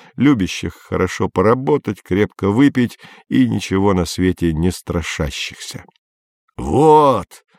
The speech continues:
сказал Давыдов, — пришёл-таки я, как обещал. Бутыль видел? Тебе. Картошка ещё тебе, два мешка.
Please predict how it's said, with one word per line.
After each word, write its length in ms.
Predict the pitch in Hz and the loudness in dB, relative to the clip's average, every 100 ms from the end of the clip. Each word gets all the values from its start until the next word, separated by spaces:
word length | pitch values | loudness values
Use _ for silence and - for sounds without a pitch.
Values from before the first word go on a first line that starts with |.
| _ _ | _ _
сказал 540 | - - 90 82 85 73 | -20 -6 -4 0 -2 -2
Давыдов, — 600 | 80 76 69 55 - _ | -6 -6 -8 -12 -18 _
пришёл-таки 1080 | - 107 135 - 127 160 - - - 71 90 | -4 0 0 0 -2 -2 -4 -8 -6 -4 -4
я, 240 | 82 78 67 | -4 -8 -10
как 240 | 76 - | -10 -4
обещал. 640 | 90 92 90 - 101 90 | 0 0 -2 0 0 0
Бутыль 420 | 78 110 113 117 | -2 -2 0 0
видел? 460 | 110 135 135 127 90 _ _ _ _ _ _ | 2 2 4 2 0 _ _ _ _ _ _
Тебе. 420 | - 98 87 71 - _ _ _ - - _ | -4 -2 0 -2 -6 _ _ _ -20 -20 _
Картошка 840 | 95 95 - 127 127 - 107 98 87 | 0 0 0 2 2 2 -2 0 0
ещё 380 | 85 - 90 | -4 -6 -8
тебе, 280 | 78 82 80 | -6 -6 -6
два 240 | 73 101 98 | -2 -2 0
мешка. 460 | 92 - 78 - | -4 -6 -10 -10